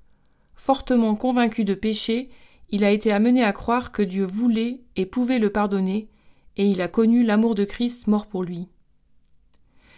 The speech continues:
Jésus-Christ est mon Seigneur », témoigne-t-il, « mon roi et mon sauveur. Il est entré dans ma vie peu après mon arrestation en mille neuf cent quatre-vingt-douze.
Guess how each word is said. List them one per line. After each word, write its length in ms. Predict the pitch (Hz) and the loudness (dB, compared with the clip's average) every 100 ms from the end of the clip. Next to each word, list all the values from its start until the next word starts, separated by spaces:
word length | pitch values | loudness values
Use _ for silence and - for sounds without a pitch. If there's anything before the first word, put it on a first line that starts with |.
| - - - | -20 -20 -10
Jésus-Christ 600 | 208 247 254 269 294 277 | 0 2 2 0 -4 0
est 60 | 240 | 0
mon 140 | 226 | 2
Seigneur », 520 | 220 254 240 196 196 - | 2 2 2 2 -2 -10
témoigne-t-il, « 720 | 180 185 180 185 - 175 170 - _ | -8 -4 -4 -6 -8 -10 -12 -18 _
mon 220 | 196 208 | 2 2
roi 380 | 208 214 240 254 - | 2 0 0 -4 -2
et 100 | 202 | 0
mon 160 | 196 | 0
sauveur. 500 | 196 208 180 175 - - _ _ _ - - - - | 0 -2 -4 -8 -12 -20 _ _ _ -20 -20 -20 -8
Il 140 | 226 214 | 0 0
est 140 | 220 | 2
entré 260 | 247 247 269 | -2 0 0
dans 140 | 226 | 4
ma 160 | 214 196 | 2 2
vie 260 | 190 226 | -2 -6
peu 180 | - 247 | -2 0
après 240 | 226 - 262 | 0 0 0
mon 200 | 214 202 | 2 2
arrestation 680 | 214 233 220 214 233 233 196 | 0 -2 -4 -4 -4 -4 0
en 40 | |
mille 200 | 190 226 | 2 2
neuf 120 | 220 | 2
cent 200 | 214 240 | 0 -2
quatre-vingt-douze. 800 | 220 202 196 185 180 175 175 170 | -2 -4 -4 -4 -4 -8 -10 -14